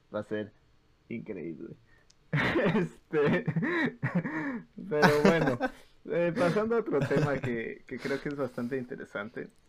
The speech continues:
Speaker 1: Eh, hablemos un poco de los personajes a los que, a los que somos, este, presentados en
Speaker 2: Sí,
Speaker 1: esta,
Speaker 2: sí, sí.
Speaker 1: en esta película.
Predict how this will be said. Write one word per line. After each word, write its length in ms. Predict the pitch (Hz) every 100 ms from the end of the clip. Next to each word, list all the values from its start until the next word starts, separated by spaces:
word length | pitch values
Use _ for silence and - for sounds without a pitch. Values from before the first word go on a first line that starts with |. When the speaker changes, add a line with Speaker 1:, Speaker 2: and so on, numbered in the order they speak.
| _ _ _ _ _ _ _ _ - -
Speaker 1:
Eh, 760 | 117 110 107 104 104 95 78 - _ _ _ _ _ _
hablemos 320 | 131 180 208
un 80 | 202
poco 240 | 196 190 185
de 120 | 139
los 160 | 110
personajes 680 | - 113 - 101 113 117 - - _ _
a 80 | 110
los 220 | 104 107 -
que, 560 | 113 95 90 87 - - - - - -
a 120 | 123
los 160 | 110 -
que 80 |
somos, 400 | 120 123 123 123 120
este, 460 | - _ - - -
presentados 880 | 107 110 - 98 - 104 110 107 -
en 140 | 104 107
Speaker 2:
Sí, 200 | - 107
Speaker 1:
esta, 160 | 107 92
Speaker 2:
sí, 160 | 110
sí. 200 | - 69 - _ _ - - - _ _ _ -
Speaker 1:
en 140 | 98 101
esta 280 | - 117 -
película. 760 | 107 107 107 - 101 95 143